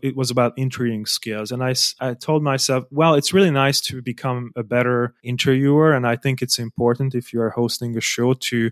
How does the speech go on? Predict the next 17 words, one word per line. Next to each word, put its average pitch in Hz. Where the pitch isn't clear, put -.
hone 127
your 123
craft 120
and 110
work 120
on 120
your 113
interviewing 120
and 107
hosting 135
skills. 113
But 139
more 190
importantly, 147
I 127
was 127
like, 123